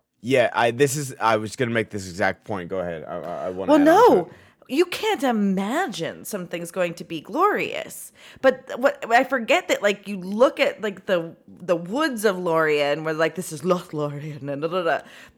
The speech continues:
Speaker 2: You have no idea what you're about to see. What is your point?
Speaker 1: Just the fact that we have already seen Rivendell,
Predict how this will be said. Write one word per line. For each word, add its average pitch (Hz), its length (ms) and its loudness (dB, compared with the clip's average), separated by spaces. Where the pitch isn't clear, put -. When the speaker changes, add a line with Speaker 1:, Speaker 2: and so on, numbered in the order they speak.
Speaker 2:
You 107 120 -2
have 175 140 2
no 170 340 4
idea 147 320 6
what 131 160 0
you're 143 100 6
about 135 280 4
to 123 100 -4
see. 101 260 0
What 196 180 6
is 233 120 4
your 214 120 2
point? 156 320 -6
Speaker 1:
Just 185 360 4
the 135 180 0
fact 175 440 2
that - 160 6
we 135 460 0
have 131 180 0
already 131 280 6
seen 107 560 -6
Rivendell, 92 880 2